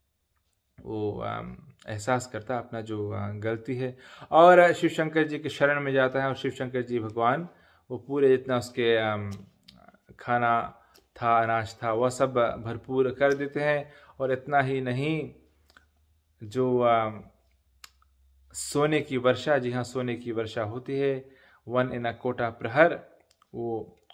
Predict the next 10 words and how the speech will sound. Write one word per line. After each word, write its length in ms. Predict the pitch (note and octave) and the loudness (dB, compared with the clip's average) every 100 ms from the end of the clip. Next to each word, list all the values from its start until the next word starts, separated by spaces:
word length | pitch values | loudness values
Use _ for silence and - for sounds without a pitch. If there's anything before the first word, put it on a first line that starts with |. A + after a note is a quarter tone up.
| _ | _
हुआ 180 | A#2+ C3+ | -4 -2
था 520 | C3+ D#3 B2 - _ _ A#2+ | -2 -2 -4 -6 _ _ -10
और 100 | A#2 | -8
एक 180 | A#2 - | -8 -8
प्रहर 240 | A2+ A#2+ A2+ - _ _ | -4 -4 -4 -14 _ _
तीन 300 | B2+ B2+ A#2+ A2+ A#2+ A#2+ | -6 -6 -4 -8 -10 -12
घंटे 340 | G2 G#2 G#2 | -12 -10 -10
का 120 | G2+ | -10
होता 380 | G2+ G2+ G#2 A2+ | -12 -14 -14 -14
है, 280 | A2 E3 | -12 -14